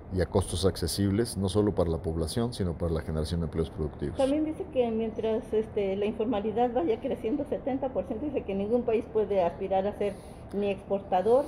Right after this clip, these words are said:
Speaker 2: ni crecer.
Speaker 1: Cincuenta y tantos por ciento es la cifra, el setenta fue el de pobreza
Speaker 2: De
Speaker 1: y pobre-, sí,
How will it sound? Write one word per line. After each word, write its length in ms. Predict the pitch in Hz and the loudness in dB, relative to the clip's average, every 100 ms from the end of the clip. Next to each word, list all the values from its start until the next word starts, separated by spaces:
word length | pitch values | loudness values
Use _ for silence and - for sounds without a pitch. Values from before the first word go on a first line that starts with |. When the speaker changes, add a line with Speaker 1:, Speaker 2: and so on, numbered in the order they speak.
| - | -2
Speaker 2:
ni 140 | 202 | -6
crecer. 460 | 190 180 190 202 202 - | -6 -6 -4 -4 -4 -6
Speaker 1:
Cincuenta 400 | 170 123 123 117 | -4 2 4 6
y 60 | 120 | 6
tantos 260 | 131 120 | 6 0
por 160 | - 104 | 0 0
ciento 240 | 120 101 107 | 2 2 4
es 60 | |
la 80 | 104 | 4
cifra, 240 | 123 104 | 2 2
el 60 | 101 | 2
setenta 440 | - 90 101 101 | 0 0 0 0
fue 520 | 92 - 95 95 95 - | 0 6 6 8 4 2
el 180 | 90 98 | -2 0
de 180 | 90 87 | 2 0
pobreza 600 | - 92 92 104 92 104 | -2 0 2 4 6 4
Speaker 2:
De 80 | 95 | 4
Speaker 1:
y 20 | |
pobre-, 320 | 90 90 87 | 2 0 0
sí, 260 | 80 95 | 0 -2